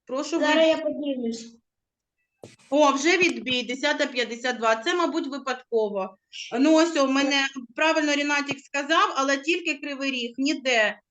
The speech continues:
Speaker 1: Не Дніпро, нічого, тому воно в мене не зреагувало. Тому, Рінатік, я вибачаюсь, ти був прав, але вже відбій повітряної тривоги. Вона включилася о десятій п'ятдесят, о десятій п'ятдесят два вона закінчилася. Тому ми часу не втратили.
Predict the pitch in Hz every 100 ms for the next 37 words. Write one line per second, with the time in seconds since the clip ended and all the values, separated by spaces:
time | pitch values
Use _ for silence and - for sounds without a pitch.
0 | _ 240 277 285 269 311 269 320 339 294
1 | 277 302 320 330 254 269 277 285 285 294
2 | 285 277 269 262 262 254 240 254 233 220
3 | 220 220 247 269 277 262 254 240 240 240
4 | 233 240 285 311 339 302 247 254 - 277
5 | 339 339 247 247 233 233 311 - - _
6 | - 240 214 294 254 247 269 254 240 226
7 | 226 226 208 240 240 254 269 262 254 262
8 | 233 262 233 220 240 240 233 - _ 240
9 | 233 277 277 277 269 262 262 277 349 339
10 | 220 220 254 247 240 233 233 240 233 285
11 | 240 208 226 208 196 190 185 190 202 196
12 | 247 320 277 247 254 - _ - 233 233
13 | 269 240 220 175 170 165